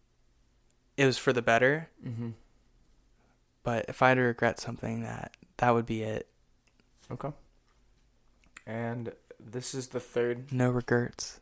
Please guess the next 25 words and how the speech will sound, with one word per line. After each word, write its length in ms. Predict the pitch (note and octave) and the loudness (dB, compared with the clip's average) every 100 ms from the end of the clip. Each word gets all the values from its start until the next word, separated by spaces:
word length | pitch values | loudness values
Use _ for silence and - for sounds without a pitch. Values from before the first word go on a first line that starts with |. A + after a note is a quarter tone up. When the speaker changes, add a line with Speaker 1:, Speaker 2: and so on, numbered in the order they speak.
| _ | _
Speaker 2:
No 120 | B2+ | 2
regrets, 500 | C3+ A#2 A2+ F#2+ - - | 2 2 -2 -4 -8 -14
yeah. 200 | - - A#2+ - - - C3 | -10 -10 -8 -6 -4 -4 -6
<laughs> 540 | - - - - - - | -8 -16 -14 -14 -4 2
I 80 | |
will 220 | C#3 D3+ D3+ | 4 4 2
say, 280 | - A#2+ | 2 0
though, 320 | G#2+ G#2+ G#2+ - | 0 -4 -6 -10
one 560 | - A#2 B2 A#2+ A#2+ B2 | -8 -4 -2 -4 -8 -12
thing 400 | - A#2+ A#2 A2+ | -12 -10 -8 -8
that, 240 | G#2+ G#2 G#2 | -8 -6 -6
uh, 280 | G2+ G#2+ A#2 _ _ _ _ _ _ _ _ _ _ _ _ _ _ - | -6 -8 -12 _ _ _ _ _ _ _ _ _ _ _ _ _ _ -12
is 100 | A#2 | -6
good 140 | - | -4
about 220 | A2 E2+ - | -4 -6 -10
this 120 | - | -12
time, 240 | A2+ G#2 | -10 -10
if 140 | G#2+ - | -10 -12
you 80 | |
do 180 | B2 D#3 | -2 0
wanna 200 | C#3+ G#2+ | 0 -4
distance 500 | G2+ A2+ - A2+ G#2+ | -8 -10 -10 -16 -12
yourself 380 | A2 G#2+ G#2 G#2 | -12 -10 -12 -12
from 160 | G#2+ G#2 | -16 -14
someone, 400 | - G2+ A2 | -12 -12 -12